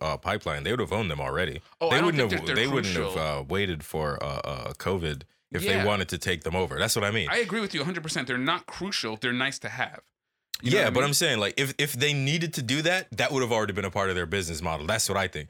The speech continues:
Speaker 1: I don't think they would have
Speaker 2: Mm.
Speaker 1: waited for covid to do so.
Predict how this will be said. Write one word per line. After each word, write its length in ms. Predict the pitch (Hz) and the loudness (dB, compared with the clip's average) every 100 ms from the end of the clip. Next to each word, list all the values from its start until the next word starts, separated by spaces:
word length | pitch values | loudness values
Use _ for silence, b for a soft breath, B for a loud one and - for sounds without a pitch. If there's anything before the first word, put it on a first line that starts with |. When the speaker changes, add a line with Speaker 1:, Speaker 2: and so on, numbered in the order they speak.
| B - | B -2
Speaker 1:
I 20 | |
don't 120 | 127 | 0
think 180 | 135 143 | 0 0
they 100 | 143 | 0
would 100 | 139 | 2
have 120 | 127 | 2
Speaker 2:
Mm. 100 | 107 107 | 0 2
Speaker 1:
waited 380 | 123 131 120 95 | 2 2 0 -2
for 300 | - 101 92 | 0 0 0
covid 340 | 117 107 98 | -2 -2 -2
to 60 | - | -4
do 160 | 107 | -4
so. 220 | 120 135 | 0 0